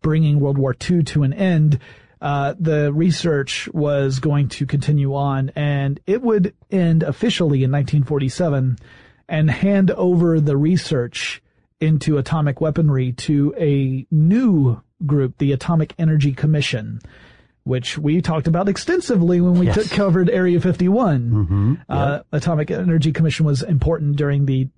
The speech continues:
Speaker 1: the establishment of Area fifty-one. So I mentioned that there had been a spy
Speaker 2: Mm-hmm.
Speaker 1: who reported
Speaker 2: Yeah.
Speaker 1: to the Soviet Union. That would be, uh, Klaus Fuchs,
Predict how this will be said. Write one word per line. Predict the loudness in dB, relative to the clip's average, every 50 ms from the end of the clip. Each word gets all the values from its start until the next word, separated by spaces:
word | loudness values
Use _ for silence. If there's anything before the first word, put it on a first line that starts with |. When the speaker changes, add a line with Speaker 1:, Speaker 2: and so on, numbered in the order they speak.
| -2
Speaker 1:
the | 0 0 0 0 -2 -6 _ _ _ _ _ _ -8
establishment | -8 -4 -2 -2 0 0 0 -2 -2 -2 -4 -2
of | -2 -2
Area | -2 -4 -4 -4
fifty-one. | -4 -4 -4 -4 -6 -8 -8 -10 -12 -14 -14 -16 -20 _ _ _ _ _ _ _ _ _ _ _ -16 -14 -14
So | -6 -2 0 0 2 2 2 2 0 0 -4 -10 -20 -20 -20 -20 -20 -20 -20 _ -8
I | -4 0 2 2
mentioned | 2 2 0 2 2 2 2
that | 2
there | 2 2 2 2
had | 4 4 2
been | 2 2 0
a | 0
spy | -2 -4 -8 -6 -6 -4 -4 -4 -6 -8 -6 -4 -4 -4 -4 -2
Speaker 2:
Mm-hmm. | 0 2 2 2 2 2
Speaker 1:
who | 2 2 2 0
reported | 0 -2 -2 -2 0 0 0 0 0 -2
Speaker 2:
Yeah. | -2
Speaker 1:
to | -2
the | -2 -2
Soviet | -2 -2 -2 -2 -2 -2
Union. | -2 -2 0 0 0
That | 0 2
would | 0 0
be, | 2 2 0 0
uh, | 0 -2 -4
Klaus | -6 -6 -4 -2 -2 -2 -4 -6 -12 -18
Fuchs, | -6 -2 -2 0 0 -2 -6 -12 -12 -12 -14 -16